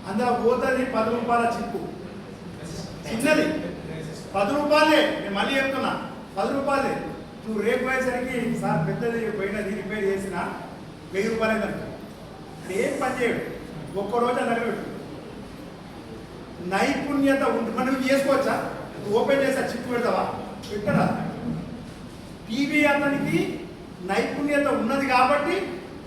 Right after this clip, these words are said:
ఉన్నది. ఒకప్పుడు నా లగ్గం అప్పుడు పెళ్ళికి ఇరవై వేలు ఇచ్చినాం, రెండు అవి ఇచ్చిరే.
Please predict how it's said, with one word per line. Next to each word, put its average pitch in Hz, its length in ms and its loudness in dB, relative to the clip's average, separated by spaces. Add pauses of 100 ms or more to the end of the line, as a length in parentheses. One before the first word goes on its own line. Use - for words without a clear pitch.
(120)
ఉన్నది. 240 460 -2
ఒకప్పుడు 254 340 2
నా 254 100 4
లగ్గం 262 320 2
అప్పుడు 269 260 -2
పెళ్ళికి 247 400 0 (460)
ఇరవై 254 220 0
వేలు 254 180 4
ఇచ్చినాం, - 260 -4 (1400)
రెండు 214 240 4 (560)
అవి 247 120 -4
ఇచ్చిరే. 214 280 -2